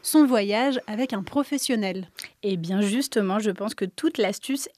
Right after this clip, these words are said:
Speaker 2: est dans votre question. La première astuce, c'est justement d'être accompagné par un professionnel.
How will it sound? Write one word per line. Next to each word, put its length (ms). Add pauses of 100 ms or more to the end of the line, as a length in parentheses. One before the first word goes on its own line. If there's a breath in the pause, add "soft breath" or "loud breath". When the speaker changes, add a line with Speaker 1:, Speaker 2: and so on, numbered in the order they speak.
Speaker 2:
est 120
dans 160
votre 300
question. 480
La 160
première 380
astuce, 340
c'est 220
justement 460
d'être 240
accompagné 520
par 160
un 120
professionnel. 840